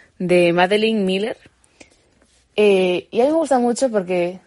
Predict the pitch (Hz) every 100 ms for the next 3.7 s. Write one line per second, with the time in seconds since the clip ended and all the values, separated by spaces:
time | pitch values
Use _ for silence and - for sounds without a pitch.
0 | _ - 202 190 180 262 262 277 233 208
1 | 214 240 214 190 185 185 214 170 160 156
2 | 170 - 160 156 156 202 190 190 190 185
3 | 175 160 202 226 269 339